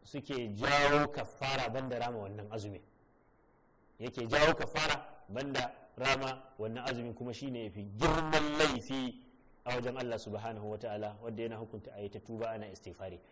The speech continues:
Abu na biyu daga cikin abubuwan da suke karya wa bawa azuminsa shine fitar da mani ba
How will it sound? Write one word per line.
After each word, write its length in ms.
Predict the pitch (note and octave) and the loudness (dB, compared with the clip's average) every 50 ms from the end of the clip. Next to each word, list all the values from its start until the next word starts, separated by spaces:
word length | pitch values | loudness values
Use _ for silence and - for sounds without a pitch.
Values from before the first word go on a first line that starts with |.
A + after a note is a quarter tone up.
| - - - | -20 -10 0
Abu 240 | - C#3+ D3+ D3+ D#3+ E3 | 6 6 6 6 6 2
na 120 | E3+ F3+ E3+ | 2 2 4
biyu 420 | E3+ F3 F3 E3 E3 D#3+ D#3 - - - - - - - - - - _ - | 6 6 6 6 6 2 -2 -6 -10 -12 -12 -14 -16 -18 -20 -20 -20 _ -8
daga 200 | G#2+ A2+ A#2 A2+ | -6 -4 -4 -4
cikin 260 | - F3 E3 G3 G#3 | -4 -2 -2 -2 0
abubuwan 420 | F#3+ G3+ G3 G3+ G3 G3 G3 F#3+ D#3+ | 2 4 4 4 6 6 6 4 4
da 80 | C#3+ | 2
suke 240 | C3 - D3 D#3 D3+ C#3 | -4 -4 -4 -4 -4 -2
karya 240 | D#3+ D#3 D3+ D#3 C#3+ C3+ B2+ B2 | -2 0 2 2 2 2 0 0
wa 20 | |
bawa 760 | A#2+ B2 C#3+ D3 D3 D3 D3 C#3+ C#3+ C#3 C3+ C3+ C3 B2+ - - - - - - - - - | 2 6 8 8 8 8 8 6 8 8 8 8 8 6 2 -6 -12 -18 -20 -20 -20 -10 -4
azuminsa 1080 | C3 C#3 C#3 A#2+ C3 B2+ B2+ C3+ C#3+ C#3+ C#3+ C#3+ C#3 - - C#3 C3+ C3+ C3+ - - - - - - - - _ - - - - | -2 -2 0 0 -2 -2 -2 -2 -2 -2 -4 -4 -4 0 4 6 6 6 4 2 -2 -8 -14 -16 -20 -20 -20 _ -20 -20 -20 -20
shine 400 | - - - F3+ F3+ E3+ D#3 D3 | -14 -8 -6 -4 -2 -2 -2 -2
fitar 400 | - - G3 G3 F#3+ G3 G#3+ G#3+ G#3 G3+ F#3 | -2 0 0 2 6 8 8 8 8 6 4
da 160 | F3+ E3+ D#3 | 6 4 4
mani 800 | D3 C#3 C3+ C3 C3+ D3 D3+ D4 D3 D3 C#3+ C3+ G#2+ F2+ - - - - - - - - - _ _ _ - - - - - - - - - - - - | 4 2 -2 -2 0 -2 -2 0 0 0 0 -2 -2 -4 -8 -14 -16 -16 -18 -18 -20 -20 -20 _ _ _ -20 -20 -20 -20 -20 -20 -20 -20 -20 -20 -14 -8
ba 400 | B2 A#2+ C3+ D3+ D3+ C#3+ C3+ C3 | 0 4 8 10 10 10 8 6